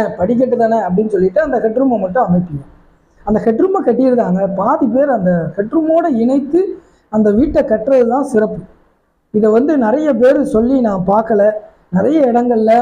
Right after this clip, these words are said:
மக்கள் ஃபர்ஸ்ட் ஃப்ளோரோட அந்த கிரவுண்ட் ஃப்ளோரோட வீடை முடிச்சிட்டு வாஸ்து முறைப்படி கட்டிட்டேன் சார். இது இப்போ ரீசெண்டாக நான் நிறைய இடங்கள்ல பார்த்த தவறுகளில் முக்கியமான ஒரு தவறா நான் உங்களுக்கு இன்டிமேட் பண்ணேன். வீனஸ் வாஸ்து பார்க்குறீங்கன்னா ஒரு வீடை கட்ட போறீங்க அப்படின்னா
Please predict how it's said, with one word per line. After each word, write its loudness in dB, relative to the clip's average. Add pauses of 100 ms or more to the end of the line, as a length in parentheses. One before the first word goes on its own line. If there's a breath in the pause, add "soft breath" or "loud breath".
(120)
மக்கள் -2
ஃபர்ஸ்ட் -2
ஃப்ளோரோட 0
அந்த -2
கிரவுண்ட் 0
ஃப்ளோரோட 0
வீடை 0
முடிச்சிட்டு -2 (380)
வாஸ்து -2
முறைப்படி 2
கட்டிட்டேன் 0
சார். 0 (100)
இது 2
இப்போ 0
ரீசெண்டாக 0
நான் -4
நிறைய 2
இடங்கள்ல 0
பார்த்த -2 (500 soft breath)
தவறுகளில் 2
முக்கியமான 0 (100)
ஒரு -2
தவறா 2
நான் -2
உங்களுக்கு -4
இன்டிமேட் -2
பண்ணேன். -16 (280)
வீனஸ் 0
வாஸ்து 0
பார்க்குறீங்கன்னா 0 (420 loud breath)
ஒரு 2
வீடை 2
கட்ட -2
போறீங்க 0
அப்படின்னா -2